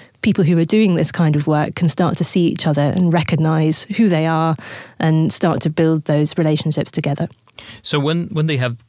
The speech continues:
Speaker 2: attended the conference, when the conference is over, what, what do you hope that they, they go back to their organisations with?
Speaker 1: So the first thing that they'll come back with is a lot of inspiration, because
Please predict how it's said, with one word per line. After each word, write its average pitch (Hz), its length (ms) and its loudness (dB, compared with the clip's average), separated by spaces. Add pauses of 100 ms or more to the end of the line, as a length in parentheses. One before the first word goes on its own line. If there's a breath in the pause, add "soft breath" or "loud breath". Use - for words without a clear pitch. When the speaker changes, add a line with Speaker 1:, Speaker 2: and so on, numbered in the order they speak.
Speaker 2:
attended 175 340 -2
the - 60 -6
conference, 110 500 -6
when 135 140 -4
the 143 60 -6
conference 120 380 -4
is 110 140 -8
over, 131 220 -4
what, 143 180 -2
what 151 100 -2
do 170 60 -4
you 160 100 -2
hope 139 200 -2
that 120 180 -4
they, 110 320 -4 (340 soft breath)
they 117 100 -4
go 113 180 -2
back 110 260 -4
to - 140 -8
their 104 500 -4
organisations 117 840 -6
with? 107 240 -8 (720 loud breath)
Speaker 1:
So 190 200 2
the 185 100 2
first 294 320 2
thing 165 220 2
that 156 140 0
they'll 160 180 2
come 160 180 4
back 160 300 0
with 160 320 0
is 185 180 2
a 165 80 2
lot 185 220 2
of 160 260 0
inspiration, 185 880 2 (120)
because - 560 0